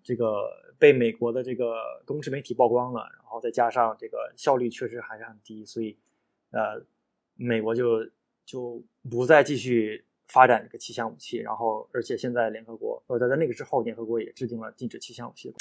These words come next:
因为这个问题是，其实本质上来说是一个非常复杂的系统，然后它这个系统也是一个混沌系统。在物理上，我们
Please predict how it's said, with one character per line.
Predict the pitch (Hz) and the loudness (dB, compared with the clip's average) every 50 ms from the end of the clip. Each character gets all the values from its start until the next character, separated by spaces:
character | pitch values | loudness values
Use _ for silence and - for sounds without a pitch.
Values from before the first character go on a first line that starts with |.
| - _ - | -16 _ 0
因 | 196 214 | 2 4
为 | 214 220 | 4 4
这 | 214 208 | 4 4
个 | 190 | 4
问 | 185 208 175 | 4 2 2
题 | - - - 127 127 | 0 -2 -4 -4 -4
是， | - - 151 139 120 113 110 107 - - - _ _ | -4 -2 2 4 4 4 2 0 -4 -8 -12 _ _
其 | - - | -2 -2
实 | 165 165 | 0 2
本 | 135 110 | 2 0
质 | 107 135 | 0 2
上 | 131 156 139 | 4 4 4
来 | 123 120 117 | 6 4 2
说 | - 127 120 | 0 -2 -2
是 | - - 123 | 0 0 2
一 | |
个 | 113 113 | 0 2
非 | - - 175 | 2 2 2
常 | 165 143 131 | 2 2 0
复 | 131 - - | -2 -2 0
杂 | 127 120 107 104 | 4 4 4 2
的 | 107 | 0
系 | 107 - - - | -8 -14 -18 -18
统， | - 107 - _ - | -20 -20 -20 _ -18
然 | 113 110 | -12 -6
后 | 107 120 117 113 113 113 | -2 0 0 0 -2 -4
它 | 113 123 127 | -6 -6 -4
这 | 139 | -4
个 | 135 | -4
系 | 131 - 135 | -4 -4 -6
统 | 113 120 120 | -6 -6 -6
也 | 113 - | -8 -10
是 | - 120 117 - _ - | -10 -12 -14 -14 _ -12
一 | - | -10
个 | 120 123 | -8 -8
混 | - - 120 110 123 | -8 -8 -6 -4 -4
沌 | 160 156 | -4 -4
系 | - - | -4 -6
统。 | 117 - 120 _ _ _ _ _ _ _ _ _ _ _ _ _ _ _ | -10 -12 -14 _ _ _ _ _ _ _ _ _ _ _ _ _ _ _
在 | - - 170 151 147 | 4 8 8 8 10
物 | 165 180 180 | 10 8 6
理 | 139 120 113 | 6 4 2
上， | - 143 131 123 117 113 110 | 6 6 8 8 8 6 2
我 | 110 | 0
们 | 110 117 123 120 | -2 -2 -4 -4